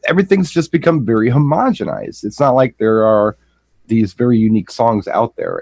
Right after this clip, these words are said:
And, and there was a time, I think from the beginning of probably popular music in the nineteen fifties all the way through, I would say, hmm, probably sometime maybe in the late nineties,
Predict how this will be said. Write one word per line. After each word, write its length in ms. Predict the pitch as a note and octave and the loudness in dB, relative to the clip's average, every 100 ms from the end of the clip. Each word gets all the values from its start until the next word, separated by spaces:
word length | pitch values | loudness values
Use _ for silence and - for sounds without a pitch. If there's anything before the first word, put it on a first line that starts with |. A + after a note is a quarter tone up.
| - | -8
And, 320 | G2 G2 - - | -6 -6 -8 -12
and 100 | G2 | -10
there 80 | F2 | -8
was 160 | F2+ | -8
a 60 | - | -10
time, 480 | - D#3+ - C3+ - _ _ _ _ _ _ _ - | -6 -2 -2 -4 -8 _ _ _ _ _ _ _ -8
I 80 | A#2+ | -4
think 200 | C3+ A2+ | -2 0
from 140 | A#2+ | 2
the 80 | G#2 | 0
beginning 480 | F#2 F2 C#3 E3+ A#2+ - | 0 -2 2 2 0 -2
of 300 | G2 F2+ - _ _ _ _ _ _ | -2 -2 -8 _ _ _ _ _ _
probably 320 | - C3 A2 | 0 2 2
popular 400 | G2+ A#2+ A2+ F#2+ | -2 -4 -4 -4
music 320 | G2+ G2 F#2+ A2+ | -2 -2 -4 -6
in 80 | |
the 40 | G#2 | -2
nineteen 360 | A2 G#2+ G#2+ | -2 -2 -6
fifties 400 | F#2 D#3 - G2+ | -4 -4 -2 -6
all 180 | - - | -2 0
the 80 | F3+ | 2
way 180 | E3+ D#3 | 2 0
through, 380 | - D3 D3 - - - - - _ _ _ - - | 2 2 2 0 -14 -20 -20 -20 _ _ _ -12 -2
I 120 | B3+ | 2
would 280 | D4 F#3 A2 | 2 2 -2
say, 840 | - - B2+ C#3 C3+ A#2+ A2 F2+ | -8 0 4 6 6 6 4 0
hmm, 760 | D#2 D#2 E2+ G2+ G#2+ E2 D2+ C#2 - - - _ - | -4 -10 -6 -4 -2 -2 -6 -12 -18 -20 -20 _ -16
probably 540 | - - E3 G3+ C#3 | -12 -2 0 2 0
sometime 440 | - C#3+ C3+ D#3 C3 | 0 -2 0 0 2
maybe 220 | B2 B2+ | 2 2
in 60 | |
the 80 | G#2+ | 0
late 220 | G2 A#2 | 0 0
nineties, 520 | E2+ F#2+ G#2+ G2 F#2 | 0 -2 -2 -4 -8